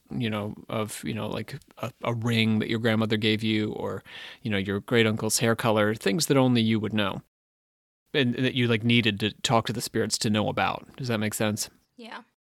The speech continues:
Speaker 1: So that's what a test medium did. They sort of proved it to you with evidence. But eventually her spirits told her that it was time to abandon test mediumship for a higher calling, and she became a touring inspirational medium.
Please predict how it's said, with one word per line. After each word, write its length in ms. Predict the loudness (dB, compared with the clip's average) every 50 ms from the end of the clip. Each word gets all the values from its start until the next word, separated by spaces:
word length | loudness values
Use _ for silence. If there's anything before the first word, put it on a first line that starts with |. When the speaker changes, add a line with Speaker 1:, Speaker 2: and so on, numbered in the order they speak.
| _ _ _ _ _ -12
Speaker 1:
So 100 | -4 0
that's 200 | 2 2 2 2
what 80 | 2 0
a 60 | 0
test 340 | 0 2 2 4 4 4 4
medium 300 | 2 0 0 -2 -4 -4
did. 200 | -4 -4 -4 -4
They 80 | -4 -6
sort 180 | -4 -4 -4
of 140 | -4 -4 -6
proved 380 | -4 2 2 4 4 4 2 -2
it 100 | -2 -2
to 120 | -4 -4
you 180 | -4 -4 -4 -6
with 200 | -6 -6 -8 -6 -4
evidence. 560 | -2 0 0 0 -2 -4 -6 -8 -8 -8 -8 -10 -16 -20 -20 -20 -20 -20 -20 -20 -20 -20 -8 -2
But 120 | 2 2 4
eventually 560 | 4 4 2 2 2 2 4 4 4 4 4
her 160 | 4 2 2
spirits 480 | 0 2 2 4 4 4 4 2 0 -4
told 360 | -2 0 2 2 2 0 -2
her 520 | -2 0 2 2 4 2 2 2 0 -2 -4 -4
that 100 | -4 -4
it 80 | -2
was 100 | 2 0
time 300 | 0 2 2 2 2 2
to 160 | 2 2 2 2
abandon 500 | 2 0 0 0 0 0 0 0 0 0
test 360 | 0 0 0 2 2 2 2
mediumship 580 | 2 2 4 2 2 2 0 -2 -2 -2 -4
for 160 | -6 -6 -6 -4
a 60 | -4
higher 420 | -6 -6 -6 -4 -2 -2 0 -2
calling, 640 | -2 -4 -4 0 2 4 4 4 4 0 -2 -4 -8 -12 -18 -18 -16 -16 -16 -14 -6 -2
and 100 | 0 2
she 140 | 4 4 6
became 480 | 6 4 4 4 2 2 4 4 2 2
a 140 | 0 -2 -2
touring 640 | 0 0 0 4 4 6 6 6 4 2 2 0 0
inspirational 960 | 2 2 2 2 0 0 2 2 2 2 2 2 2 2 2 2 4 4 4
medium. 500 | 4 4 4 2 0 -2 -2 -4 -6